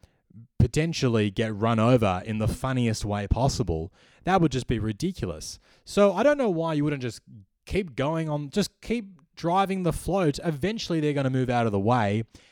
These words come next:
And worst comes to worst, you, you run over one protester and that sends a message to the others, "Hey, you're next, and if you don't move, th-, this float will get you in the next three to four hours,"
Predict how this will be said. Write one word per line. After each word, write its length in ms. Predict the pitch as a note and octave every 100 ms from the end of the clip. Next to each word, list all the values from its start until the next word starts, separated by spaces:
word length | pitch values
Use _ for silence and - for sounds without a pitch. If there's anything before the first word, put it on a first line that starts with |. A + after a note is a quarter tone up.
| _
And 320 | D3+ D#3+ D#3+ B2+
worst 380 | D3+ G3 E3
comes 240 | - D3 C3+
to 120 | B2+
worst, 480 | B2+ B2+ A#2+ - - _ _ -
you, 180 | A2+
you 200 | A#2 A2
run 260 | G#2+ D3 F#3
over 180 | D3 A2
one 320 | G2 F#3 A#2+
protester 800 | A#2 G#2 G2+ G2 F#2+ A2+ A2 B2 _ _ -
and 160 | A#2 C3
that 220 | C#3+ C3+
sends 260 | - C#3+ A#2+
a 60 |
message 560 | A#2+ C3 - A#2+ - - _ _
to 180 | - A#2
the 140 | G#2+ C3+
others, 500 | E3 A#2+ A2+ G2+ - _
"Hey, 280 | - B2+ A#2
you're 400 | G#2+ G#2+ A2+ G#2+
next, 420 | G2+ C#3 A#2 -
and 160 | - G#2
if 120 | F#2+
you 100 | A2
don't 200 | G#2+ G2+
move, 420 | A2+ A2 G#2 F#2+
th-, 260 | - - G#2
this 160 | A2 -
float 260 | A2 G#2+
will 100 | G2
get 340 | G#2 G#2 - G#2
you 320 | G2+ G2 F#2+ - - -
in 100 | G#2
the 80 | G2+
next 260 | G2 -
three 220 | - A2+ G#2
to 80 |
four 240 | F#2+ F#2+ G#2+
hours," 520 | D#3 B2 G#2 G2+